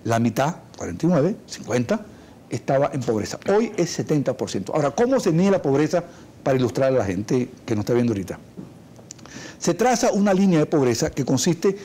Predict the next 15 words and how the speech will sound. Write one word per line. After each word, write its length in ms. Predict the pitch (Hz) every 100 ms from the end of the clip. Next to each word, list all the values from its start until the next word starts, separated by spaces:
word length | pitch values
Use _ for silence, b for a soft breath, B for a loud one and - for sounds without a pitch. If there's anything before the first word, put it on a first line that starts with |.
| B B
en 120 | 151
la 60 | 139
estimación 680 | 135 139 139 - 175 208 -
de 120 | 147
cuánto 380 | - 180 220 160
debe 160 | 147 170
consumir 360 | 147 131 131
una 160 | 147 151
familia 520 | 160 147 113 113 123 - - -
promedio 340 | 135 147 151
de 100 | 131
cuatro 320 | - 135 131 135
o 40 |
cinco 300 | 135 127 156
integrantes 640 | 135 147 127 98 110 123